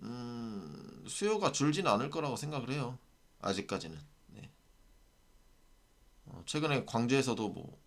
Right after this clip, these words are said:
오천 명, 오천 개 이상을 광주에서만 이렇게 해가지고 검사를 해서, 음,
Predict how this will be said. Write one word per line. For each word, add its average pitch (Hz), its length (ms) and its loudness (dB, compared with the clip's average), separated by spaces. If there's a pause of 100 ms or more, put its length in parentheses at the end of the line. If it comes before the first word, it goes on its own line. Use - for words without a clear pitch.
오천 147 380 -2
명, 127 380 0 (800)
오천 156 340 0
개 143 140 6
이상을 107 600 2 (520)
광주에서만 117 920 4 (800)
이렇게 - 240 -6
해가지고 107 360 -2
검사를 101 420 -2
해서, 120 500 -2 (1300)
음, 95 540 -4